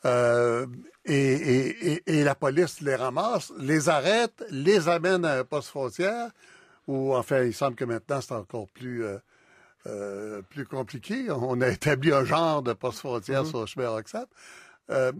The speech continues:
Speaker 1: et, et on demande aux gens de considérer que c'est la normalité.
Speaker 2: Ouais.
Speaker 1: C'est
Speaker 2: C'est, disons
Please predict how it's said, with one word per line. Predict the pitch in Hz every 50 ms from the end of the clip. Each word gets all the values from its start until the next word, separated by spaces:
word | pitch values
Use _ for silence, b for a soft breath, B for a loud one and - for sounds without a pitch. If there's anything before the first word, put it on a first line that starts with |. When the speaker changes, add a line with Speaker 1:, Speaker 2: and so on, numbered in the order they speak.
| - _ _ _ _ _ - 359
Speaker 1:
et, | 156 151
et | 156 170 175 156
on | 151 160 156
demande | 156 170 185 180
aux | 160 143
gens | 127 165 185
de | 160 143
considérer | - 151 143 - - 131 131 151 190 180
que | -
c'est | - 143 139
la | 135 135
normalité. | 135 131 123 123 143 156 135 113 110 95 - 175 170 - - B B B B B B B B B B _
Speaker 2:
Ouais. | - 123 123
Speaker 1:
C'est | 120 131 120 104
Speaker 2:
C'est, | - - - - - - - - - - 160
disons | 139 127 127 196 240 240 -